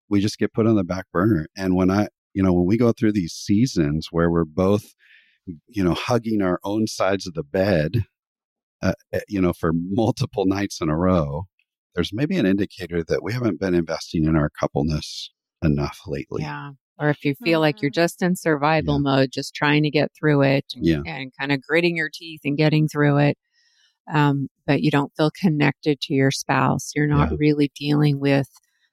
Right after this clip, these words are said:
Speaker 2: the hardships that are
Speaker 1: Yeah.
Speaker 2: coming at your way. You're not dealing with them together as a team.
Speaker 1: Yeah.
Speaker 2: Um, that's a big indicator.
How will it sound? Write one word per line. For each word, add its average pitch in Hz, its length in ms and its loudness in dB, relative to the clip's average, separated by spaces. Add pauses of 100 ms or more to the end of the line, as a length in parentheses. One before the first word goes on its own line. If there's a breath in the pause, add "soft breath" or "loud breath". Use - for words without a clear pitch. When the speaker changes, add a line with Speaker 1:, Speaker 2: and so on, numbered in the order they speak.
(100)
Speaker 2:
the 165 100 2
hardships 170 720 0
that 139 180 0
are 156 80 2
Speaker 1:
Yeah. 156 120 0
Speaker 2:
coming 185 320 4
at 143 100 0 (100)
your 151 180 -10
way. 160 220 2
You're 143 140 0
not 147 220 -2
dealing 165 360 0
with 156 160 -6
them 151 120 -8
together 143 560 0
as 139 180 -6
a 139 140 -12
team. 151 600 2 (500 loud breath)
Speaker 1:
Yeah. - 160 -2
Speaker 2:
Um, 139 320 0
that's 147 300 0
a 143 60 -8
big 143 240 -6
indicator. 139 680 -4